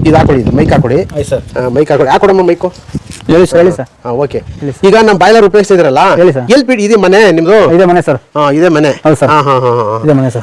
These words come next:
Speaker 1: ಎಷ್ಟು ಜನ ಇರ್ತೀರಾ ಮನೇಲಿ?
Speaker 2: ನಾವು ನಾಲ್ಕು ಜನ ಇದೀವಿ ಸರ್, ಸರ್.
Speaker 1: ಹಾ, ಹಾ, ಹಾ, very good, very
Speaker 2: ನಾಲ್ಕು
Speaker 1: good.
Speaker 2: ಜನ ಇದೀವಿ.
Speaker 1: ಈಗ ಬಾಯ್ಲರ್ ಎಲ್ಲಿ ಫಿಟ್ ಮಾಡಿದ್ದೀರಾ?
Speaker 2: ಇಲ್ಲೇ ಸರ್, ಇಲ್ಲೇ ಪಕ್ಕ, ಮನೆ
Speaker 1: ಹಾ,
Speaker 2: ಪಕ್ಕನೇ.
Speaker 1: ನಡ್ರಿ, ನಡ್ರಿ,
Speaker 2: ಈಚೆ,
Speaker 1: ನಡ್ರಿ.
Speaker 2: ಈಚೆ, ಈಚೆ ಕಡೆನೇ.
Speaker 1: ಓಹೋ,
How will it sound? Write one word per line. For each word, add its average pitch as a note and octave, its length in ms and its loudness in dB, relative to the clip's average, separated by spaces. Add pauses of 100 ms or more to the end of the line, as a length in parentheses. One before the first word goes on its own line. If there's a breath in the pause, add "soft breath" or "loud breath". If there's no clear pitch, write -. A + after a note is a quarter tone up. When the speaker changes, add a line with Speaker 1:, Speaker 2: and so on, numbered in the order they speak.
Speaker 1:
ಎಷ್ಟು E3+ 200 0
ಜನ G#3 80 2
ಇರ್ತೀರಾ G3 260 2
ಮನೇಲಿ? F#3+ 420 2
Speaker 2:
ನಾವು D#3+ 160 2
ನಾಲ್ಕು E3 220 2
ಜನ F3+ 60 2
ಇದೀವಿ E3 180 2
ಸರ್, B2+ 160 -6 (200)
ಸರ್. A2+ 140 -10 (200)
Speaker 1:
ಹಾ, D3 220 0
ಹಾ, C3+ 160 -4
ಹಾ, A#2 100 -4
very B2+ 240 -2
good, B2+ 200 -2
very A#2 100 0
Speaker 2:
ನಾಲ್ಕು B2+ 200 0
Speaker 1:
good. B2 100 -4
Speaker 2:
ಜನ A2 40 -8
ಇದೀವಿ. - 920 -4
Speaker 1:
ಈಗ G3 100 2
ಬಾಯ್ಲರ್ G3+ 340 2
ಎಲ್ಲಿ G3+ 140 2
ಫಿಟ್ F#3 120 -2
ಮಾಡಿದ್ದೀರಾ? F#3 340 2 (220)
Speaker 2:
ಇಲ್ಲೇ F#3 180 2
ಸರ್, F3+ 140 0
ಇಲ್ಲೇ D#3+ 420 2
ಪಕ್ಕ, D3+ 220 -4 (100)
ಮನೆ D3 160 0
Speaker 1:
ಹಾ, D3+ 60 -4
Speaker 2:
ಪಕ್ಕನೇ. C#3+ 240 -2
Speaker 1:
ನಡ್ರಿ, D#3+ 220 -2
ನಡ್ರಿ, D#3+ 180 2
Speaker 2:
ಈಚೆ, D#3+ 80 2
Speaker 1:
ನಡ್ರಿ. E3+ 180 2
Speaker 2:
ಈಚೆ, F3+ 100 0 (100)
ಈಚೆ E3 140 0
ಕಡೆನೇ. C#3 320 -4 (320)
Speaker 1:
ಓಹೋ, C3+ 220 -2